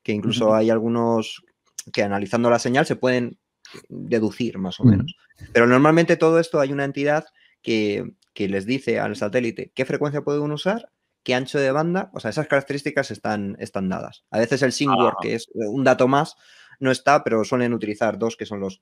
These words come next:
Speaker 1: los, los comunes. Pero bueno, al final las, las universidades y cada vez más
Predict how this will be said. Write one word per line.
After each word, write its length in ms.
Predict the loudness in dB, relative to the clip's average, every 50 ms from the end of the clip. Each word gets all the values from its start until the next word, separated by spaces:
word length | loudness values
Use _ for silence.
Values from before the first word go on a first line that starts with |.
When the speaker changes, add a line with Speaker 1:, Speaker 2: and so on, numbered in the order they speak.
| _ _
Speaker 1:
los, 560 | -18 -14 -12 -12 -12 -12 -12 -14 -14 -16 -18
los 260 | -18 -16 -16 -16 -16 -12
comunes. 400 | -10 -8 -6 -4 -4 -6 -6 -4
Pero 100 | -2 0
bueno, 160 | 0 0 0
al 60 | -2
final 200 | -2 -2 0 2
las, 220 | 2 2 2 0 -4
las 220 | -6 -6 -6 -6
universidades 640 | -6 -6 -6 -6 -6 -4 -2 0 0 2 0 0 -2
y 60 | -4
cada 180 | -4 -2 0
vez 120 | 0 0 0
más 300 | -2 -2 -2 -2 -4 -6